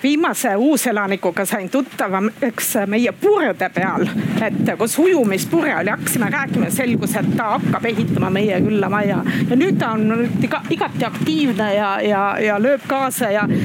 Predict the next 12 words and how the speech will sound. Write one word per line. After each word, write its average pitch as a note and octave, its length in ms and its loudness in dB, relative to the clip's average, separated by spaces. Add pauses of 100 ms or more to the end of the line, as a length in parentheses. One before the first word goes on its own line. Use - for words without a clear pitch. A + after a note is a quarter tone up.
(160)
ja G#3+ 240 2
kui C4 160 2
tal A3+ 220 0
oli A3+ 260 2
midagi A#3+ 340 -2
vaja, C4 340 2
siis - 200 -4
helistab B3 400 -2
mulle, A#3 320 2
küsib A#3 460 0
ja G3 260 0
noh, A#3+ 160 -2